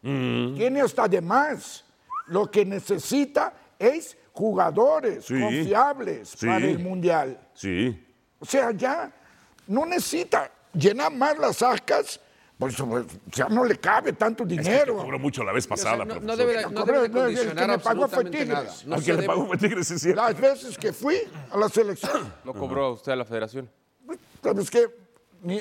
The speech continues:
Speaker 2: ni los viáticos
Speaker 4: Ni los
Speaker 2: agarraba.
Speaker 4: viáticos.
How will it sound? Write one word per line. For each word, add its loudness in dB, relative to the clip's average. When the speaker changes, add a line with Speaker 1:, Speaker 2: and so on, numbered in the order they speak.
Speaker 2:
ni 0
los 2
viáticos -2
Speaker 4:
Ni -2
los 0
Speaker 2:
agarraba. 2
Speaker 4:
viáticos. -14